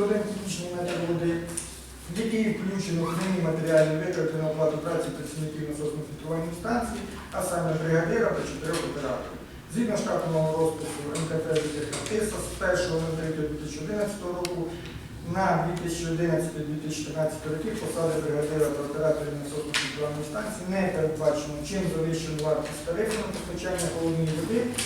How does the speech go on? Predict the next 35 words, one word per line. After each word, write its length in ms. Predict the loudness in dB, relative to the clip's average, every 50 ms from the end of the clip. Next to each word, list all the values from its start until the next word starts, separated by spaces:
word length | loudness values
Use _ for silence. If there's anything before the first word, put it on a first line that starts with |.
| -2 0 0
за 80 | 2 2
період 280 | 2 2 2 4 4 4 4
з 60 | 4 4
першого 280 | 4 4 4 4 2 2
нуль 140 | 0 0 0
третього 260 | 0 0 0 0 -2 -2
дві 80 | -4 -2
тисячі 200 | -2 -2 -2 -2 -2 -2
одинадцятого 420 | 0 0 0 -2 -2 -4 -4 -4 -4
року 120 | -4 -4 -4 -4
по 60 | -4 -2
тридцять 260 | -2 -2 -2 -2 -2 0
перше 200 | 0 0 0 0 -2
дванадцяте 380 | -2 -2 -2 -2 -4 -6 -6 -8
дві 100 | -8 -8 -8 -6
тисячі 180 | -4 -2 0
шістнадцятого 500 | 0 0 0 0 -2 -2 -4 -4 -2 0 0
року 180 | 0 0 0 -2 -4 -4 -6 -8 -8 -4 0
на 60 | 0 2 4
загальну 440 | 6 6 6 6 6 6 6 4 2 2 0
суму 220 | 0 -2 0 0 -2 -2 -2
двісті 340 | -2 -2 -2 -2 -4 -6 -6 -6 -2 0
десять 340 | 0 2 0 0 -4 -6 -8 -6
тисяч 280 | -6 -6 -6 -6 -6 -8 -8
вісімдесят 580 | -8 -10 -10 -12 -12 -12 -12 -8 -6 -4 -4 -4 -4
гривень. 300 | -4 -6 -8 -8 -8 -8 -10 -12 -12 -14 -14 -14 -10 -8
Значить, 300 | -8 -6 -6 -8 -8 -6 -2 2
саме 240 | 4 4 4 4 2 0 0 -2
це, 160 | -2 0 2 2 2 2 0 -4 -6
саме 180 | -6 -6 -4 -4 -4 -4
ці 80 | -2 -2 -2 -2
обставини 520 | -4 -4 -2 0 2 2 2 2 2 0 0 -2 -2 -2
були 160 | -2 -2 -2 -2 0
предметом 540 | 0 0 0 0 2 2 0 0 -2 -4 -6 -6 -10 -12 -12 -14 -14 -14 -16 -12 -6 -2
проведення 480 | 2 4 6 6 6 4 4 2 0